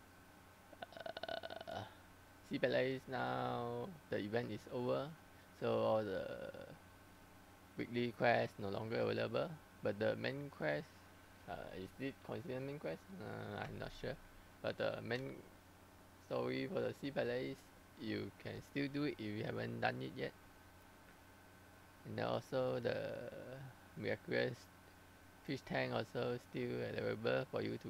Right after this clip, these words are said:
grab if you haven't grabbed it yet. But the whirlpool in Veolia that let you access the Sea Palace now no longer available. You can only go from the Muda village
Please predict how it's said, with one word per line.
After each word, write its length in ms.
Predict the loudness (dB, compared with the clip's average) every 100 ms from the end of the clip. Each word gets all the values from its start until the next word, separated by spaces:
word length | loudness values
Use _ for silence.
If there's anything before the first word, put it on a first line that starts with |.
| 2
grab 180 | 2 2 -2 -8
if 120 | -2
you 140 | 0
haven't 260 | 0 0 0
grabbed 200 | 0 0
it 160 | -2 -2
yet. 160 | -2 -4 -16 -18 -20 -18 -18 -18 -18 -18 -20 -18 -6
But 120 | 2
the 120 | 6 6
whirlpool 720 | 6 4 2 0 2 2 2
in 240 | 0 2
Veolia 340 | 4 6 6 6
that 200 | 4 0 -6 0
let 180 | 0 2
you 80 | 2
access 400 | 2 4 2 4 4
the 140 | 2 2
Sea 60 |
Palace 420 | 0 6 8 8 4
now 180 | 2 2
no 140 | 2 0
longer 640 | 0 0 4 4 4 2 -4 -16 -20 -18 -18 -18 -18 -18 -18 -18 -20 -20 -6 2
available. 600 | 2 4 2 4 4 2 -4 -4
You 140 | -2
can 160 | 2 2
only 600 | 2 2 0 2 0 0
go 400 | 4 4 2 -2 -6 -14 -18 -18 0
from 240 | 2 2
the 140 | 0 -2
Muda 420 | -2 2 4 4
village 400 | 2 0 0 0